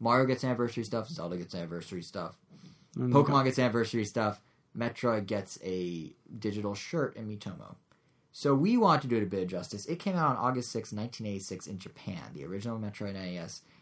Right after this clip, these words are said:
Speaker 1: So we thought we, for the thirtieth anniversary, would talk a bit about our favorite Metroids. So I don't know if you want to go first on that.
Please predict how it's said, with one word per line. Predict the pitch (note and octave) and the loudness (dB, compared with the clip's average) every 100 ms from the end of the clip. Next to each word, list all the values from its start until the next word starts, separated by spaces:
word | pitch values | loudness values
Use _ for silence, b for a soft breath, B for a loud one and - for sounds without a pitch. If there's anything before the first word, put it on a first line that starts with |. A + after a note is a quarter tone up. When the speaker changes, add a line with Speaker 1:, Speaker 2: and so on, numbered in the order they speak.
| b | b
Speaker 1:
So | - | 0
we | A#2+ F3 | 4 4
thought | E3+ C3+ A#2+ | 4 2 2
we, | A#2+ A#2+ A2+ | -2 -2 -2
for | G#2+ A2+ | -4 -6
the | |
thirtieth | G#2 A#2+ A2+ | -2 -2 0
anniversary, | G#2+ A2 C#3 - A2 | -4 -2 -4 -4 -4
would | G2+ G#2 G#2 | -2 -4 -4
talk | G#2+ G2+ - | -4 -6 -6
a | F#2+ - - | -12 -12 -6
bit | G#2 | -4
about | G2+ G2 G2 | -2 -6 -6
our | A2+ | -8
favorite | - D3+ D#3+ | -6 -6 -6
Metroids. | F3 E3 - G#3 F#3 - _ _ _ _ _ _ | -8 -10 -10 -12 -12 -16 _ _ _ _ _ _
So | - A#2+ | -4 -2
I | A2+ | -2
don't | A#2+ | -4
know | |
if | A#2 A#2+ | -4 -4
you | A#2 | -4
want | A#2 A2 | -4 -6
to | A2 | -6
go | A2 | -8
first | G#2+ A#2+ C3+ C#3+ - - | -6 -6 -6 -8 -18 -12
on | C3 C3 | -10 -8
that. | B2 C3+ - | -8 -10 -14